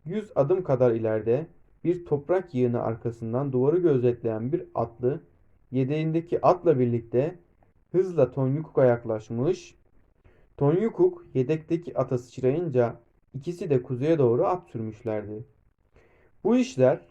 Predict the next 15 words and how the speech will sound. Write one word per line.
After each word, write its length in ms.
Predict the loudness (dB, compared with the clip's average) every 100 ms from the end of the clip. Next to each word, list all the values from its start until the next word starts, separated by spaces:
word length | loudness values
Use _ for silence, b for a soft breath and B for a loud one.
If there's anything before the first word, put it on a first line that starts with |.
| _ -6
o 100 | 0
kadar 320 | 6 6 4
çabuk 300 | 0 0 0
olmuştu 480 | 2 2 0 -4 -4
ki 340 | 0 -2 -2 -12 _ _ _ _
yüzbaşı 540 | -8 -4 -2 -2 0 0
Ben 240 | 0 -2 -14 _ _ _
duvardan 520 | 2 6 6 4 -2 -4
aşağıya 500 | -8 -6 -2 0 0
bakınca 640 | -2 -4 -4 0 2 2 -2 _ _ _ _ -4
ölü 220 | 2 4
attan 480 | 4 0 -2 -2 0
başka 380 | -4 -4 -6 -6
bir 80 | -8
şey 460 | -4 0 0 -2